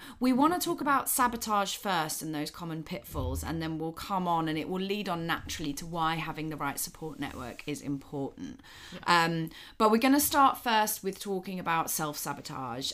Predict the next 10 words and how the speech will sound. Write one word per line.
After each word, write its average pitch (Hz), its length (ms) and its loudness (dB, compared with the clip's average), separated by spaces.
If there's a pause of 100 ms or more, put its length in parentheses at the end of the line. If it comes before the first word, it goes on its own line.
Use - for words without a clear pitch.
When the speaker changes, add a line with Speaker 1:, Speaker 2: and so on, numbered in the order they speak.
Speaker 1:
And 165 420 0 (440)
I 226 60 4
think 440 280 -2
most 294 380 4
people 233 420 -2
are 202 60 -2
guilty 185 480 -4
of 175 100 -10
this - 420 -6
in 175 420 -4